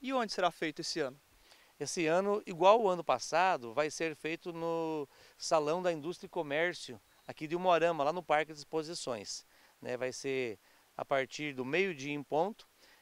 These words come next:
Speaker 2: e esse ano temos alguns diferenciais lá no churrasco, né? Nós teremos a, a exposição de alguns carros rebaixados, carros customizados, eh, motos, jipes.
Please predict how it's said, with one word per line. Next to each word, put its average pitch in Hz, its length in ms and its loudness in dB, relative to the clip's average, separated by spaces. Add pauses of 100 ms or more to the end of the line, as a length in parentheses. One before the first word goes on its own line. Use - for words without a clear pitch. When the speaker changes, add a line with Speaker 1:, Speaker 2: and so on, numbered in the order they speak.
(140)
Speaker 2:
e 156 80 -8
esse 170 240 -2
ano 170 120 -2
temos 180 380 -4
alguns 175 380 -4
diferenciais 175 840 0
lá 139 120 -2
no 147 80 -8
churrasco, 107 640 -6
né? 147 220 -4 (500)
Nós 135 280 -2
teremos 139 760 -4 (600)
a, 143 260 2
a 139 80 2
exposição 156 580 -2
de 160 80 -6
alguns 175 280 -4
carros 143 340 2
rebaixados, 139 1040 -2 (420)
carros 143 440 0
customizados, 147 1200 2 (500)
eh, 135 280 0
motos, 156 840 2 (100)
jipes. 165 920 -6